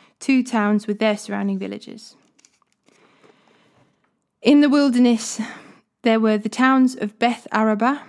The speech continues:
Midian, Zekaha, Nibshan, the city of salt, and Ed Gedai,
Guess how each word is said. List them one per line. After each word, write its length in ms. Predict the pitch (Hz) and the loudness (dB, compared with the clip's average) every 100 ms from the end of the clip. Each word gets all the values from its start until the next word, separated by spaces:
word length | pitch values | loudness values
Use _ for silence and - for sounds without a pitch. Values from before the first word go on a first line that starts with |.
| - _ _ _ - | -20 _ _ _ 0
Midian, 600 | 226 226 233 247 269 - _ _ _ _ _ _ _ - | 2 4 2 2 0 -6 _ _ _ _ _ _ _ -10
Zekaha, 800 | 214 202 233 233 247 220 185 208 - _ _ _ _ _ _ - | -6 -2 -2 -2 -4 -2 -2 -2 -6 _ _ _ _ _ _ 0
Nibshan, 880 | 233 269 - - - 208 226 240 226 _ _ _ _ _ | 2 2 0 -8 -4 0 2 0 -2 _ _ _ _ _
the 80 | 226 | -6
city 280 | 220 220 220 | -4 -2 -2
of 80 | 208 | -2
salt, 460 | - 240 214 - - _ _ _ | -2 -2 -4 -10 -20 _ _ _
and 440 | 208 208 214 208 - _ - | -2 0 0 -2 -6 _ -4
Ed 240 | 247 240 | -2 -2
Gedai, 760 | 208 220 226 208 196 202 196 | -4 -4 0 0 -2 -2 -6